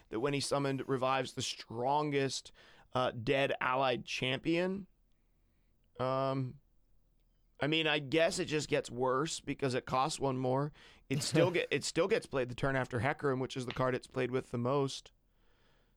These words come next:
Speaker 1: S-,
Speaker 2: Yeah.
Speaker 1: so it's still good.
Speaker 2: Yeah, still, still
Speaker 1: Still gonna see
Speaker 2: seems
Speaker 1: play.
Speaker 2: still good.
Speaker 1: I mean, it's just, it's, it's just worse.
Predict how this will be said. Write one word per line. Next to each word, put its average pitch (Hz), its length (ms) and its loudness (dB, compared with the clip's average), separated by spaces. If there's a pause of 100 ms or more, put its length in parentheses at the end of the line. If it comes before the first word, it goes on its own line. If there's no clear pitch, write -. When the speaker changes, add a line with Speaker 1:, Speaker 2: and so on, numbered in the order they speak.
(100)
Speaker 1:
S-, - 720 -12
Speaker 2:
Yeah. 123 280 8 (400)
Speaker 1:
so - 220 0
it's 127 140 -4
still 139 200 0
good. 127 320 0 (920)
Speaker 2:
Yeah, 139 360 2
still, 131 420 -2
still 147 500 2 (320)
Speaker 1:
Still - 300 0
gonna 349 180 4
see - 120 4
Speaker 2:
seems 202 160 2
Speaker 1:
play. 151 180 8
Speaker 2:
still 135 100 4
good. 131 260 6 (260)
Speaker 1:
I - 40 2
mean, 180 100 2
it's 170 160 0
just, 185 220 0
it's, 175 280 0
it's 170 240 2
just 220 200 0 (400)
worse. 123 680 -2